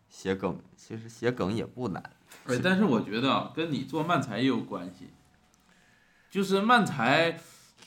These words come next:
Speaker 2: 的那种表达性啊，跟单口来说没有单口强。
Speaker 1: 那我那个时候在广州，其实
Speaker 2: 你写漫才也，也，也假大空啊？
Speaker 1: 漫才不假大空，但是
Speaker 2: 对呀，其实跟漫才有关。
Speaker 1: 哦，是吗？
Speaker 2: 嗯。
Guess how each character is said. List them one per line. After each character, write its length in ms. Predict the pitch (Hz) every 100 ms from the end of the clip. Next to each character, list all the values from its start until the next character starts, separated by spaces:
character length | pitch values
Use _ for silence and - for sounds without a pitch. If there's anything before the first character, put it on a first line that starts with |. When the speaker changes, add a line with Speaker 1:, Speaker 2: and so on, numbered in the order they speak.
| _
Speaker 2:
的 120 | 180
那 180 | 175 196
种 300 | 135 123 123
表 220 | 127 107
达 180 | 107 131
性 200 | 151 190
啊， 300 | 123 92 69 -
跟 180 | 175
单 180 | 185 190
口 160 | 160 110
来 160 | 113 135
说 360 | 127 123 120
没 140 | 117 156
有 100 | 127
单 180 | 151
口 140 | 147 113
强。 400 | - 82 95 104 - _ - - _ - -
Speaker 1:
那 140 | 208
我 380 | 185 110 82 76 92 -
那 160 | 170 170
个 140 | 147
时 100 | 135
候 100 | 139
在 140 | 151
广 260 | 139 104 92
州， 160 | 107 120
其 180 | 127 127
实 580 | 117 110 113 113 - - _ _ _ _ _
Speaker 2:
你 180 | - 180
写 180 | 151 135
漫 200 | 175 143
才 140 | 127
也， 280 | 135 113 113
也， 400 | 110 98 98 87
也 180 | 101 120
假 140 | 110
大 120 | 107
空 280 | 110 101 98
啊？ 100 | 92 - - - _ _
Speaker 1:
漫 180 | - 156
才 180 | 113 98
不 140 | 135
假 140 | 120 90
大 140 | 95
空， 180 | 92 95
但 100 | 139
是 80 | 170
Speaker 2:
对 100 | 147
呀， 60 | 143
其 140 | 175
实 80 | 185
跟 140 | 185
漫 180 | 190 151
才 80 | 139
有 120 | 127
关。 360 | - 107 107 90 -
Speaker 1:
哦， 480 | 98 98 90 82 76 -
是 80 | 147
吗？ 340 | 151 143 139 143
Speaker 2:
嗯。 340 | 110 104 90